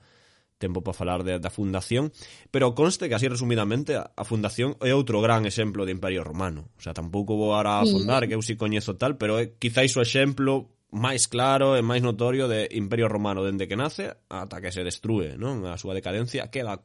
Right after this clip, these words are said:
Speaker 1: do que trata a parte da, das novelas da, da Fundación, pero vaya, eu creo que, que o saltaremos por, por temas de tempo, porque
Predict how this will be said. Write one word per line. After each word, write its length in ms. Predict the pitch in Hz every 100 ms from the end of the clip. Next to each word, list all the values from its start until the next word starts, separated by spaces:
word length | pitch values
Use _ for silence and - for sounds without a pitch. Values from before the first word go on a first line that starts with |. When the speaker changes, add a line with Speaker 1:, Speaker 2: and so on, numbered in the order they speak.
| -
Speaker 1:
do 160 | 101 92
que 80 |
trata 400 | 92 107 92 92
a 80 | 90
parte 320 | 101 92 90
da, 240 | 90 85 - - - - _ -
das 240 | 104 92
novelas 400 | 92 95 92 87
da, 240 | 87 82 82 - - - _
da 200 | - 98 -
Fundación, 560 | 101 90 - 104 90
pero 160 | 87 98
vaya, 240 | 107 92
eu 80 | 98
creo 240 | 107 107
que, 320 | 95 92 85 - _ _ _ _ _
que 100 | -
o 40 | 104
saltaremos 960 | 101 101 98 98 101 98 92 90 - _ _ _ -
por, 160 | 90
por 160 | 90 87
temas 240 | 104 104
de 80 | 101
tempo, 320 | - 104 113
porque 240 | 98 85